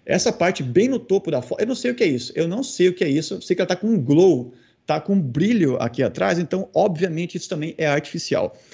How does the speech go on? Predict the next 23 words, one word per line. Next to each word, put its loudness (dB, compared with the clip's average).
Dito 2
isso, 2
pessoal, -8
essa 0
foto -2
é 0
de -4
uma -6
pessoa 2
deitada 0
na -2
areia, 4
né, -2
no -4
chão, 0
segurando 0
um 0
buquê 4
com -4
flores 2
ao 2
redor 4
e, -4